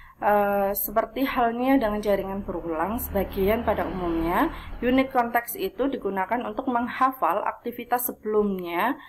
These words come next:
dari unit tersembunyi dan dapat dianggap berfungsi sebagai penundaan waktu satu langkah. Karena memang di sini, ketika dia masuk, akan berhenti dulu dan akan masuk ke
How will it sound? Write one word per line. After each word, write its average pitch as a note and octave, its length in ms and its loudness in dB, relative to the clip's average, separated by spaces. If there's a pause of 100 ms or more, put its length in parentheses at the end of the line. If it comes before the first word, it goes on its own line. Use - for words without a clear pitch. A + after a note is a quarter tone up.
(240)
dari B3 400 6
unit A3 240 -4
tersembunyi G#3 640 -4
dan F#3 320 -4
dapat G#3+ 560 0 (240)
dianggap F3 560 -2
berfungsi A#3+ 720 0
sebagai G#3 480 -4 (160)
penundaan G3+ 1120 0
waktu F3+ 320 -10
satu F3 320 -10
langkah. D#3+ 400 -4 (400)
Karena G3+ 320 2
memang G#3+ 400 2
di G#3 80 2
sini, G3+ 560 0 (320)
ketika A#3+ 400 2
dia C#4 240 2
masuk, B3+ 480 -2 (160)
akan B3+ 480 0
berhenti A3 400 -4
dulu A3 320 0
dan G3+ 240 4
akan G#3 240 -2
masuk G#3+ 240 -2 (560)
ke C4+ 80 6